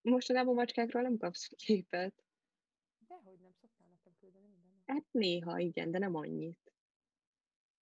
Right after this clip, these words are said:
Speaker 2: Hát jó, de hát most én nem tudom, amikor még nincsen megnyitva, hogy most ez két pasi, miközben dolgoznak a nőn,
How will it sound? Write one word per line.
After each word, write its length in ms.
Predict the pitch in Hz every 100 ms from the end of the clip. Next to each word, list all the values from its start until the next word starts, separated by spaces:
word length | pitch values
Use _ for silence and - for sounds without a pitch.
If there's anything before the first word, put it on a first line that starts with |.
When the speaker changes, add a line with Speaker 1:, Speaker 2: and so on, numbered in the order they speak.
| _ _ _ _
Speaker 2:
Hát 140 | 247
jó, 140 | 247 285
de 120 | 226
hát 160 | 220 226
most 180 | 233 233 -
én 120 | 226
nem 180 | 220 226
tudom, 220 | 247 202
amikor 300 | 180 180 180
még 120 | 180
nincsen 300 | 180 170 -
megnyitva, 400 | 175 170 180 185 180
hogy 120 | 185
most 160 | 190 185 _
ez 100 | _
két 180 | - 196 _
pasi, 260 | 190 _
miközben 640 | 208 185 - 185 _ 185 185 _ _ 415 370 370 330 294 277 277 277 -
dolgoznak 640 | - 220 202 214 190 214 -
a 60 |
nőn, 440 | 202 220 240 262